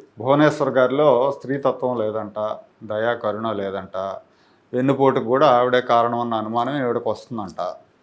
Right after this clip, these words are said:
చంద్రబాబు నాయుడు గారినేమో పిక్ పాకెటర్ అని విమర్శిస్తూ ఉంది. రాజశేఖర రెడ్డి మరణానికి అసలు ఆ యాక్సిడెంట్కి వీళ్ళే కారణం అని చెప్పి కూడా ఈవిడ విమర్శలు చేసింది. So,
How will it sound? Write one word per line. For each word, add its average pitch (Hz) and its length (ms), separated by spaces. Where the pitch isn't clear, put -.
చంద్రబాబు 151 360
నాయుడు 139 220
గారినేమో 135 400
పిక్ 156 300
పాకెటర్ 127 320
అని 135 140
విమర్శిస్తూ 135 600
ఉంది. 85 240
రాజశేఖర 156 480
రెడ్డి 147 600
మరణానికి 135 500
అసలు 127 200
ఆ 117 60
యాక్సిడెంట్కి 147 580
వీళ్ళే 135 320
కారణం 120 380
అని 113 180
చెప్పి 113 200
కూడా 127 440
ఈవిడ 117 260
విమర్శలు 113 520
చేసింది. 85 380
So, 180 140